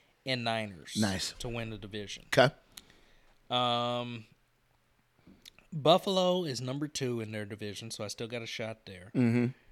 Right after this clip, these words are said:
Speaker 1: Baltimore is winning their division.
Speaker 2: Man, they look good.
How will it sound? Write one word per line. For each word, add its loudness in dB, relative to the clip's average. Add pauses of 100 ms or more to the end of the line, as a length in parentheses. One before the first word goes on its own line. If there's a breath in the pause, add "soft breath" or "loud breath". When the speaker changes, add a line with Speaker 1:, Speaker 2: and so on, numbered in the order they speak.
(300)
Speaker 1:
Baltimore 0
is -2
winning -6
their -2
division. 0
Speaker 2:
Man, 6
they 2
look -2
good. -6